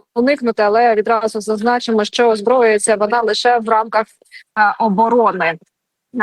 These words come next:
власне, про Україну ще говорили в контексті виділення нам, е, е, фінансової допомоги. Зійшлися на цифрі у п'ятнадцять мільярдів, е, євро,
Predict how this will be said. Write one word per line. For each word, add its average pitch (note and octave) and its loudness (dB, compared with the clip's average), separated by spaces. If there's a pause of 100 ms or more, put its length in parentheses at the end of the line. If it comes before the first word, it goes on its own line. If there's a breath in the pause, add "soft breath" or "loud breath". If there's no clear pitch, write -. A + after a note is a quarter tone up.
(260)
власне, C4 -2
про D4+ 2
Україну D4 0
ще C4 0
говорили B3+ 2
в A3+ -4 (340)
контексті C4 -2
виділення A3+ 0
нам, A#3 0
е, G#3+ 2
е, G#3+ 2
фінансової A#3 0
допомоги. B3+ -2
Зійшлися A#3 0
на A3 0
цифрі A#3+ 0
у A3 2
п'ятнадцять A3+ 0
мільярдів, G#3+ 2 (120)
е, G3+ 2
євро, B3+ 0